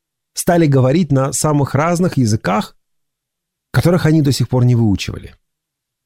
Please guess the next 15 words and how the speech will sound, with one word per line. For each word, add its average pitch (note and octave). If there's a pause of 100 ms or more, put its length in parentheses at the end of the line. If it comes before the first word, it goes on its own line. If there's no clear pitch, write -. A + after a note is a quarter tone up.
(1000)
Я E3
понимаю G3+
такую G#2+
трактовку, - (840)
и -
она E3
действительно C#3+ (320)
имеет, G#2+
э, D#2+
место, G#2+
и G3+
она G2
имеет G#2
полное D#3
право A2